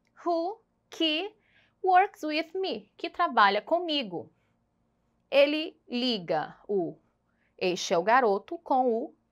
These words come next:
"trabalha comigo". Bom, aqui temos alguns exemplos de frases com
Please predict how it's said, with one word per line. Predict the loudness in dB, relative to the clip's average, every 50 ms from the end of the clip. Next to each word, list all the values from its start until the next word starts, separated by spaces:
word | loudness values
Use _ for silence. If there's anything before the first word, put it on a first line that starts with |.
| _ _
"trabalha | _ -4 0 0 0 0 0 -2 -4
comigo". | -4 -4 -4 -4 -6 -6 -8 -10 -16 -20 _ _ _ _ _ _ _ _ _ _ _ _ _ _ _ _ _ _ _ _ _ _ _ _ _ _ _ _ _ _ _ _ _ _ _ _ _ _ _ _ _ _ _ _ _ _ _ _ _ _ _ _ _
Bom, | 0 2 4 4 4 2
aqui | -2 -4 -4 -2 -2 0 0 -2 -4 -6 -12 _ _ _ _ _ _ _ _
temos | -4 -4 -2 -2 0 0
alguns | 0 0 0 -2 -4 -2 0
exemplos | 0 0 0 -2 -2 -4 -4 -4 -6 -8 -8 -6 -4 -4 -4 -4 -6 -8 -14 -20 -18 -14
de | -12 -12 -12
frases | -12 -6 -2 2 2 4 4 2 2 0 -2 -4 -4 -4 -4 -6 -10 -14 -18 -18 -18 -18 -20 -20 -20 _ _ _ _
com | -2 2 2 4 4 4 4 2 2 0 0 -2 -6 -8 -12 -16